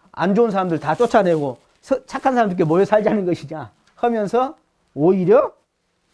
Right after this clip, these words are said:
왜 성불할 인연-, 인연을 쫓아내려고 하느냐 하고 혼을 내셨죠.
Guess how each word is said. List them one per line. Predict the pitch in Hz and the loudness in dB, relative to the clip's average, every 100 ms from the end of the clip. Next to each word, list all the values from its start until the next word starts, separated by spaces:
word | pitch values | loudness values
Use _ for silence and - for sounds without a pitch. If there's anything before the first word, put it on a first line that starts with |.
| _ _ _ _ _ _ _ _ _ _ _ | _ _ _ _ _ _ _ _ _ _ _
왜 | 175 190 | -2 0
성불할 | 175 - 240 214 196 175 | -2 -4 -4 -2 -2 -2
인연-, | 165 170 165 | -2 -4 -2
인연을 | 180 175 147 - _ _ _ _ _ _ | -2 0 -4 -10 _ _ _ _ _ _
쫓아내려고 | 214 220 226 185 151 123 | -8 -2 -2 0 -2 -4
하느냐 | 127 127 156 190 _ _ - | -8 -8 -8 -10 _ _ -8
하고 | 165 | -6
혼을 | 165 208 190 | -4 -4 -2
내셨죠. | 139 - - 85 | -2 -6 -20 -20